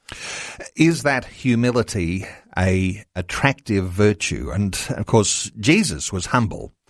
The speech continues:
Uh, and it was attractive. And you're describing that sort of relationship that you might have with the people who you'll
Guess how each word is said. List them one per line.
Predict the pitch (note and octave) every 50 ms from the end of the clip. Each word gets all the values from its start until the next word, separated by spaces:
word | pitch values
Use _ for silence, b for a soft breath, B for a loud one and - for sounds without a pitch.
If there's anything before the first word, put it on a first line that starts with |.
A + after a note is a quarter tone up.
| b b b b b b b b
Uh, | - - - -
and | - - C#3 C3+
it | C#3
was | C3 C3 A#2
attractive. | C#3 - - E3+ F#3+ E3+ - - - - - - - -
And | - - A#2 A#2 A2+ G2+ - -
you're | - B2+ B2+ C#3 D3 C#3 C3 A2+ - -
describing | A#2+ A2 - - B2 A2+ A2 G#2 F#2+ G2+ G2 G2+
that | G2 G#2+ G#2+ -
sort | - B2 A2 G2
of | F#2 E2+
relationship | G2 F#2+ G2 A2 A#2 - - A2 F#2+ - - G#2+ - -
that | F#2+ F2 -
you | A#2+
might | G#2+ G2+ G2+ G2+ F#2
have | F2 A2 G#2 G2 F#2+ F#2
with | G2 G2 F2
the | - -
people | - E3 F3+ - C#3 A2+
who | G#2 B2+
you'll | A#2+ A2 G#2+ A2 B2 A#2 A2+ A2 G#2 G2